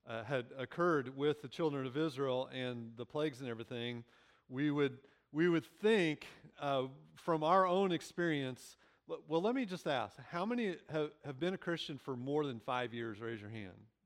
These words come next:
if you've been a Christian for more than five years. Okay, all right.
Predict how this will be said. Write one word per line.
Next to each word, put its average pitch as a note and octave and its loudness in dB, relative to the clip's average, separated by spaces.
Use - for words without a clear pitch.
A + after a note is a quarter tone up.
if - -20
you've A#2 -16
been A2 -12
a G#2 -14
Christian A2+ -14
for A2+ -20
more G#2+ -14
than G2+ -16
five G2+ -14
years. - -18
Okay, D3+ -6
all D3+ -6
right. A2 -2